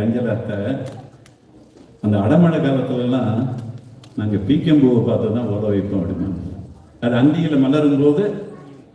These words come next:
அந்தி வந்துடுச்சுன்னு சொல்லுவோம். இந்த எழுநிலை மாடம் சொன்னல, அதுல நாலாவது மாடியில பெண்கள் இருப்பாங்க.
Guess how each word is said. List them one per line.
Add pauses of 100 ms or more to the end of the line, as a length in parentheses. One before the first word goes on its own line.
அந்தி
வந்துடுச்சுன்னு
சொல்லுவோம். (800)
இந்த (120)
எழுநிலை
மாடம்
சொன்னல, (760)
அதுல (100)
நாலாவது
மாடியில
பெண்கள்
இருப்பாங்க.